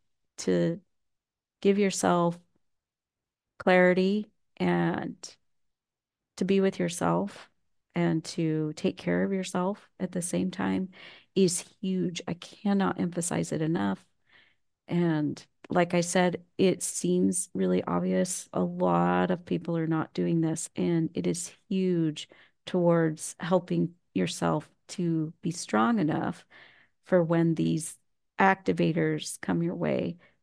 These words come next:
to help you process it and deal with it and get through it. Okay. Now, one last thing, and there's more. There's definitely more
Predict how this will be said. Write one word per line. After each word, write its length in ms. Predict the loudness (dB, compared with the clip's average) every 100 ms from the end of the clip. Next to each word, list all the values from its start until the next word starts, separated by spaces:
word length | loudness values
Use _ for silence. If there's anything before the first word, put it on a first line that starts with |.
| _ -2
to 100 | -2
help 420 | 0 2 0 0
you 240 | 0 0 -2
process 640 | -2 0 2 0 -2 2
it 220 | 4 4 0
and 180 | -4
deal 200 | -2 0
with 200 | 0 -2
it 220 | -2 -2 -6 _ _ _ _ _
and 640 | 0 2 2 0 -2 -6 -18 _ _ _ _ _ 0
get 220 | 2 2
through 260 | 0 0 0
it. 120 | -2 _ _ _ _ _ _ 0
Okay. 340 | 2 2 0 -4 _ _ _ _ _ _ _ _ _ _ _ 0
Now, 120 | 2
one 240 | 4 6
last 320 | 6 6 4
thing, 340 | 2 2 2 0
and 140 | 2 4
there's 200 | 2 2
more. 380 | 2 2 -2 _ 0
There's 160 | 2
definitely 480 | 4 2 0 -4 -2
more 420 | 0 -2 -4 -8